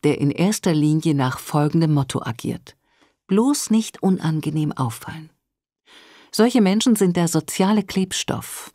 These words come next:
der angespannte Situationen rettet und die menschliche Zusammenarbeit erleichtert. Sie integrieren und sind offen.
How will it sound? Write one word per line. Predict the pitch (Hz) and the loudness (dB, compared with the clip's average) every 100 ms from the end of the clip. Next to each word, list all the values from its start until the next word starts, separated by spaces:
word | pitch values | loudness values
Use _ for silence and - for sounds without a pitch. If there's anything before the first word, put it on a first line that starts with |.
| 131 | -2
der | 123 - | -2 2
angespannte | 180 190 156 - 156 156 143 | 2 4 0 0 0 0 0
Situationen | 139 151 131 - 156 180 156 | -2 -2 -2 0 2 4 2
rettet | 147 151 160 156 - - - | 2 0 0 -2 -10 -16 -2
und | 147 | -2
die | 139 127 | 0 0
menschliche | 135 165 - 143 135 | 2 2 0 -2 -2
Zusammenarbeit | 131 131 151 160 135 113 117 131 | -2 0 2 2 2 0 -2 -2
erleichtert. | - 120 131 - - - - _ _ _ _ - - - | -2 -4 -6 -10 -16 -16 -20 _ _ _ _ -20 -20 -14
Sie | - 131 | -4 -2
integrieren | 123 127 - - 165 190 185 170 | -2 -4 -4 0 2 2 2 2
und | 147 135 | 2 -2
sind | - 165 | 0 -2
offen. | - 175 - 180 | 0 -2 -4 -10